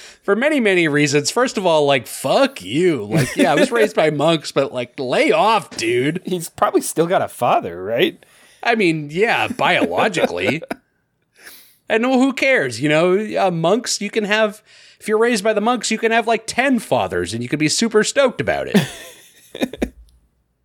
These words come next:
Speaker 1: I don't know. It's a weird comment to make. I mean, no spoilers, but for Zuko to make this claim,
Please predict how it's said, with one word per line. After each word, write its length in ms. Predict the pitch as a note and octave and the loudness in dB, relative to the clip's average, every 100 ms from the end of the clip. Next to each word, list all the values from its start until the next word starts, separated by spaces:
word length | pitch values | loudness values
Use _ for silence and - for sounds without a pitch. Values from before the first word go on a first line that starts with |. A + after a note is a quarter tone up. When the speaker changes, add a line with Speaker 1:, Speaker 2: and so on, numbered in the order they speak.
| _ _ _ _ - | _ _ _ _ -4
Speaker 1:
I 140 | G#3+ | 0
don't 120 | E3 | 0
know. 200 | B2 G2+ - | 0 -2 -4
It's 160 | A#3 A3 | -2 -2
a 40 | |
weird 260 | E3 D3+ C3+ | 0 0 0
comment 260 | C#3+ C3 A#2+ | 0 -2 -2
to 60 | |
make. 220 | B2 A#2+ - - - - | -6 -6 -12 -20 -12 -2
I 60 | |
mean, 200 | A3+ G#3+ | 0 2
no 160 | A#3 C4+ | 2 2
spoilers, 640 | - D#3+ D#3 C#3 C3 C3 | 0 2 2 4 2 2
but 300 | - C3+ - _ _ _ | 2 0 -2 _ _ _
for 220 | - D#3+ | -2 0
Zuko 520 | B2 E3+ B3+ C4 A3+ | 0 0 0 0 0
to 120 | - F3 | 0 0
make 260 | D#3 D3 | 0 0
this 240 | G#2+ D3+ - | -2 -2 0
claim, 520 | - D3 E3 F#3+ | 0 2 2 0